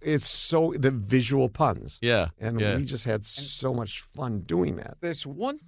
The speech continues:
Speaker 3: takeoff on that line you've, you've heard in a million movies, and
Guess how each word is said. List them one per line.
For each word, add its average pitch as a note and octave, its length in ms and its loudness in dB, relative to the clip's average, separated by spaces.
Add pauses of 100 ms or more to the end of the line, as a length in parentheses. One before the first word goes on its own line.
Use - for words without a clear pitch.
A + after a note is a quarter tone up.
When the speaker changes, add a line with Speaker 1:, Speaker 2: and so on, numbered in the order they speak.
Speaker 3:
takeoff B2 640 -8 (100)
on G2 260 -12
that F#2 180 -10 (180)
line F3+ 360 -8
you've, F#2+ 340 -12 (140)
you've F#2+ 240 -20
heard D3+ 200 -14
in C3+ 80 -16
a F#2 40 -16
million A2+ 500 -16
movies, F2+ 640 -14 (1200)
and C#3 320 -4